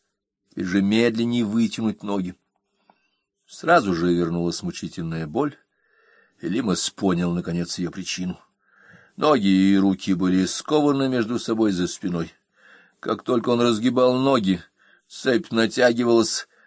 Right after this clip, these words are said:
вдавливая плечи и израненную голову в каменный пол. Они, должно быть, сильно избили его. Пока он был без сознания, всё тело онемело и жутко ныло в паху. Интересно, убил ли он охранника?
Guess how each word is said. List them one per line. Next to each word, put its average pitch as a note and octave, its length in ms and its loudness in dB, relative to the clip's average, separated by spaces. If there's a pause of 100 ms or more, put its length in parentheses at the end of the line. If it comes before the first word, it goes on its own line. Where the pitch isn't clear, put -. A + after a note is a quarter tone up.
(100)
вдавливая G#2+ 640 2
плечи A2+ 580 2
и G2 140 2
израненную F#2+ 640 2
голову G2+ 400 2
в - 100 -12
каменный F2+ 480 0
пол. F2+ 300 -4 (520)
Они, F#2 600 2
должно F2 520 -2
быть, F#2+ 160 -2
сильно F2+ 500 -2
избили F2+ 440 -2
его. F2+ 320 -2 (720)
Пока - 160 -10
он F#2 140 -2
был F#2+ 100 2
без F#2+ 220 2
сознания, F#2+ 800 0 (340)
всё - 240 -8
тело G#2+ 320 2
онемело G#2 560 2
и G2+ 120 2
жутко G#2 460 0
ныло G2+ 360 0
в - 100 -18
паху. G2 420 -10 (500)
Интересно, F2+ 760 -4 (480)
убил A#2 420 -2
ли F2 100 4
он E2 140 0
охранника? E2 680 -6